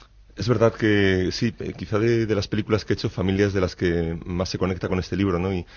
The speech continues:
y de hecho hay un, hay un cuento, hay una pieza que se llama Los adioses elegidos, que, que tiene bastante que ver con esa película, ¿no? Es casi un poco la misma idea contada de otra manera distinta,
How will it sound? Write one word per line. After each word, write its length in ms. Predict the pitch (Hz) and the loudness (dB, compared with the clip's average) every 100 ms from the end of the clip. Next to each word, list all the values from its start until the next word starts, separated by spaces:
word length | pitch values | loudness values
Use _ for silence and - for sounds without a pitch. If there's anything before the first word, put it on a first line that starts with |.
| - - | -20 -8
y 80 | 95 | 0
de 40 | 101 | 0
hecho 200 | - 120 | 2 2
hay 100 | 117 | 4
un, 420 | 117 110 104 85 | 2 0 -2 -2
hay 120 | - | 0
un 80 | 101 | 0
cuento, 320 | 98 113 110 | 2 2 2
hay 100 | 110 | 0
una 120 | 98 98 | 0 0
pieza 240 | 101 101 | -2 -2
que 60 | 98 | -4
se 140 | 90 | -2
llama 420 | 90 92 92 90 - | 0 2 0 -2 -4
Los 220 | 87 - | -6 -4
adioses 340 | 87 90 104 | -2 -2 -2
elegidos, 520 | 120 85 110 95 92 - | -4 -2 0 0 -2 -4
que, 280 | 85 80 - - - - - | -4 -4 -6 -20 -20 -20 -10
que 100 | 87 | 0
tiene 180 | 101 | 2
bastante 460 | 104 85 - 104 - | 2 0 -2 -2 -2
que 80 | - | 0
ver 140 | 90 | 0
con 100 | 87 | 0
esa 160 | 87 - | -4 -4
película, 380 | 85 85 80 80 | -4 -4 -2 -2
¿no? 120 | 92 | -2
Es 220 | 104 - | -6 -6
casi 420 | - 87 101 92 | -6 -2 0 0
un 120 | 92 87 | 0 0
poco 160 | 92 | 0
la 80 | 90 | 0
misma 220 | 90 92 | 2 2
idea 200 | 87 95 | 4 2
contada 300 | 92 82 87 | 2 0 0
de 40 | 87 | 0
otra 200 | 90 87 | 0 -2
manera 180 | 87 | -2
distinta, 420 | 85 - 90 98 | -4 -4 -4 -4